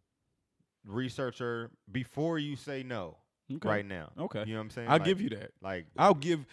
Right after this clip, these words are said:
Speaker 2: just be-, because you my nigga, because you my nigga,
Speaker 1: I appreciate
Speaker 2: I'll
Speaker 1: that.
Speaker 2: do that.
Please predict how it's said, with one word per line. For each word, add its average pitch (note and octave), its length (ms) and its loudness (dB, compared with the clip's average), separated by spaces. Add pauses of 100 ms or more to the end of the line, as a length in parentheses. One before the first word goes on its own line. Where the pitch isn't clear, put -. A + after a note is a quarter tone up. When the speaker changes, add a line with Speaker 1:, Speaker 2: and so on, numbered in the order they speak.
(160)
Speaker 2:
just D#3 240 -8
be-, D3+ 80 -12
because D3 400 0
you F3+ 80 -4
my G3 180 0
nigga, A3 400 -4 (480)
because D#3 360 4
you B3 160 2
my D3+ 180 0
nigga, A2+ 360 -10 (340)
Speaker 1:
I G2 80 -4
appreciate C3 360 -8
Speaker 2:
I'll A3 120 4
Speaker 1:
that. - 60 -4
Speaker 2:
do A3+ 120 -2
that. B2 200 -2